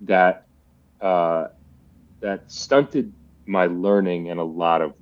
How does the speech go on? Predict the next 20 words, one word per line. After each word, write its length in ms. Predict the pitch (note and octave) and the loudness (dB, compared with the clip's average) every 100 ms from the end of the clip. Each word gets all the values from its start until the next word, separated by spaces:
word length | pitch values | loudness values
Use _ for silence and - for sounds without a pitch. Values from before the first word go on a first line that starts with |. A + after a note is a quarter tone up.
| D#2 | -12
ways. 480 | E2 D#2 C#2+ C#2+ - | -6 -6 -6 -10 -2
I, 60 | G#2+ | 2
and, 320 | D3 C#3 E3 | 4 4 4
and, 280 | C#3+ C3 B2+ - | 4 2 0 -4
and 220 | A#2 A2 | 0 0
I 120 | G#2+ | -2
think 500 | G2+ - F3 C3+ - | -6 -2 0 0 -6
going 240 | - A2+ G2+ | -4 -2 0
back 260 | A2 G2+ | -2 -4
to 120 | - F#2 | -6 -8
your 200 | F#2 F2+ | -8 -6
question 380 | G#2+ G2 - | -2 -2 -4
about 240 | F2+ E2+ F2 | -6 -6 0
what 200 | G2 G#2+ | 0 0
was 160 | F2+ | -2
different, 460 | E2+ G#2 - F2+ E2 - _ _ _ _ _ - - - - - - - G2+ | -2 -4 -2 -8 -8 -12 _ _ _ _ _ -20 -20 -20 -20 -20 -20 -10 0
um, 400 | F#2+ F2+ E2+ - - - _ _ _ _ _ _ _ _ _ _ - | 2 2 -2 -8 -16 -20 _ _ _ _ _ _ _ _ _ _ -2
and 160 | A2+ C3 | 2 4
this 180 | C#3 A2+ | 4 -2
is, 280 | F#2+ D2 | -6 -12